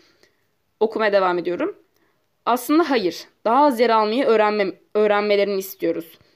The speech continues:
Çünkü başrol onlara değil ve onlara ait değil ve buna alışmaları gerekecek.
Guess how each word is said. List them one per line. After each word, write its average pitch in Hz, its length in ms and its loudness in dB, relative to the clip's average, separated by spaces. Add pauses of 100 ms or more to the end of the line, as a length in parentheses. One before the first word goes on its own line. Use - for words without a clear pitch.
(200)
Çünkü 262 280 0
başrol 269 340 2
onlara 220 480 0
değil 285 280 2
ve 240 120 -8 (400)
onlara 220 500 0
ait 202 340 0
değil 277 140 0
ve 240 120 0
buna 233 120 -4
alışmaları 190 500 -4
gerekecek. 165 600 -8